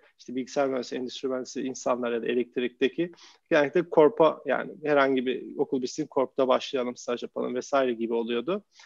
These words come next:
Hani benim öyle bir hayalim yoktu açıkçası. Yani ki öyle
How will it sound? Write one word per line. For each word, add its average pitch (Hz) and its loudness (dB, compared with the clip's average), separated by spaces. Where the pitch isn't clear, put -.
Hani 143 0
benim 165 8
öyle 180 10
bir 185 10
hayalim 180 10
yoktu 185 4
açıkçası. 175 -6
Yani 131 -2
ki 160 -4
öyle 170 0